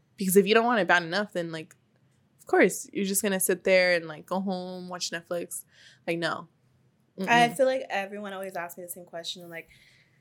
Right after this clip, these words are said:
Speaker 2: you know, sh-, is it a good idea to go solo? Or, like, how did you open up your shop? Is it a good
Speaker 1: Wait, 'cause
Speaker 2: business?
Speaker 1: you didn't, you went solo, like, right o-
Speaker 2: Yeah, I went solo right away.
Speaker 1: <laughs> Right away, right?
Speaker 2: Yeah,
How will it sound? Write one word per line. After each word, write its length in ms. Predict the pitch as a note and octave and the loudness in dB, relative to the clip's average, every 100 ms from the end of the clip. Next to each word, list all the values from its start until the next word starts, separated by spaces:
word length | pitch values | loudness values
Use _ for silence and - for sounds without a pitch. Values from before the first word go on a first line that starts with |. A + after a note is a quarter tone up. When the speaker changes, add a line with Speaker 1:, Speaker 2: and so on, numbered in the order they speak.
| _ _ _ - | _ _ _ -12
Speaker 2:
you 180 | G3 G3 | -8 -6
know, 240 | F#3 F#3 | -8 -10
sh-, 200 | F#3 - - - | -10 -12 -10 -8
is 160 | G#3+ G3 | -6 -6
it 80 | G3 | -6
a 40 | |
good 120 | G3 | -4
idea 280 | F#3+ G3 F#3+ | -4 -4 -8
to 60 | F#3 | -6
go 100 | G3 | -4
solo? 600 | - C4 C4 A3 G#3 G3 | -2 -2 0 0 0 -2
Or, 100 | F#3+ | -4
like, 180 | F3+ F3 | -6 -10
how 100 | G3+ | -10
did 140 | A3 | -10
you 80 | F3+ | -10
open 160 | F3 E3 | -12 -16
up 80 | - | -18
your 80 | - | -10
shop? 440 | C#4 B3+ A#3 G#3 | -6 -2 -2 -4
Is 100 | F#3+ | -12
it 60 | F3 | -14
a 40 | |
good 140 | F3+ | 0
Speaker 1:
Wait, 160 | B3+ C#4+ | 4 6
'cause 80 | B3+ | 6
Speaker 2:
business? 280 | D4 G#3 G#3 | 4 4 2
Speaker 1:
you 80 | E4 | 6
didn't, 260 | A4+ - - _ - - - | 6 4 -4 _ -20 -20 6
you 140 | A#3 | 8
went 200 | C#4 G4 | 10 8
solo, 280 | - G3+ C#4 | 10 10 12
like, 180 | A3 D#3+ G3+ | 10 6 4
right 240 | G3+ G3+ | 6 6
o- 80 | - - | 2 -4
Speaker 2:
Yeah, 200 | G3+ A3+ | -8 -4
I 40 | G3+ | -4
went 180 | G3+ G3+ | -4 -8
solo 160 | F#3+ | -8
right 140 | F3 G3+ | -2 0
away. 220 | A3 G3+ | 2 6
Speaker 1:
<laughs> 0 | |
Right 180 | G#3+ A#3 | 6 6
away, 220 | G#3 A3 | 4 2
right? 260 | F3+ F3+ F#3 | 2 0 -2
Speaker 2:
Yeah, 280 | A3+ G#3 | -4 -4